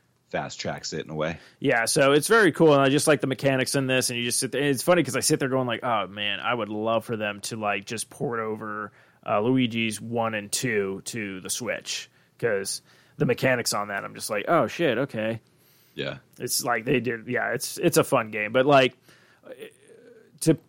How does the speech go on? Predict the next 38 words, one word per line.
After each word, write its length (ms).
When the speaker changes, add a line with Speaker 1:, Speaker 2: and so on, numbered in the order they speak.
Speaker 2:
like, 300
I'm 120
glad 240
I 60
got 160
it 100
on 140
sale 340
and 100
stuff 180
like 80
that, 120
but 100
I 80
know, 220
like, 240
I'm 100
gonna 140
blaze 360
through 240
it. 140
Though 260
I 120
am 240
very 260
curious 400
of 300
the 160
multiplayer 600
stuff, 300
so. 340
Speaker 1:
That's 180
right, 140
they 80
do 140
have 120
the 80
multiplayer 180